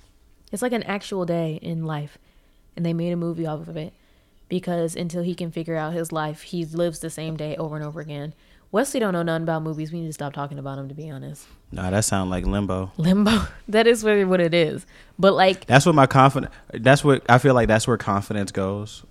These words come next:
Speaker 2: when you don't have it. It's like, it's in limbo. It's floating. It's like some days you remember, like, "Oh, I used to have that like that." And you
Speaker 1: Yeah.
Speaker 2: feel like that. Then other days.
Speaker 1: Well, that's actually a good th-, point to bring up, because I remember us talking a while ago, and I mentioned
Speaker 2: 'Cause I
Speaker 1: how
Speaker 2: make good points.
Speaker 1: confidence is, like,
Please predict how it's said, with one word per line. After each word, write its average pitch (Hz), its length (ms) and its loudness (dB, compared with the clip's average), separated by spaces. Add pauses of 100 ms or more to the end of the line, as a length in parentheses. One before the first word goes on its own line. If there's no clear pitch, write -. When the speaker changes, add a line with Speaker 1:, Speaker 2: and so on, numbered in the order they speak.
(100)
Speaker 2:
when 95 200 -6
you 90 80 -4
don't 87 140 -6
have 85 220 -8
it. - 180 -10 (580)
It's 101 180 -4
like, 95 240 0
it's 101 140 -2
in 95 140 0
limbo. 90 300 0
It's 92 120 -2
floating. 92 400 0
It's 90 100 -2
like 92 140 0
some 104 240 4
days 98 200 4
you 104 100 2
remember, 95 300 2
like, 98 160 2
"Oh, 110 120 -4
I 120 80 0
used 117 220 -6
to 110 60 -4
have 110 220 -4
that 92 240 -4
like 92 200 -6
that." 90 280 -6
And - 100 -4
you 190 120 4
Speaker 1:
Yeah. 180 140 6
Speaker 2:
feel 165 80 4
like 98 140 -2
that. - 280 -4
Then 82 100 -4
other 90 220 -2
days. 90 420 -4 (100)
Speaker 1:
Well, 208 80 4
that's 254 200 8
actually 226 320 6
a 214 60 4
good 185 180 4
th-, - 100 -14
point 170 300 -2
to 190 80 -6
bring 170 240 -2
up, 165 160 0
because 180 220 -4
I 165 80 2
remember 180 300 2
us 170 140 0
talking 170 320 -6
a 170 80 -4
while 165 320 -2
ago, 165 420 0 (520)
and 185 100 0
I 175 60 2
mentioned 175 440 0
Speaker 2:
'Cause 185 40 4
I 180 80 4
Speaker 1:
how 170 100 6
Speaker 2:
make 170 80 2
good 180 140 6
points. 185 140 10
Speaker 1:
confidence 190 580 4 (260)
is, 180 220 0
like, 175 400 2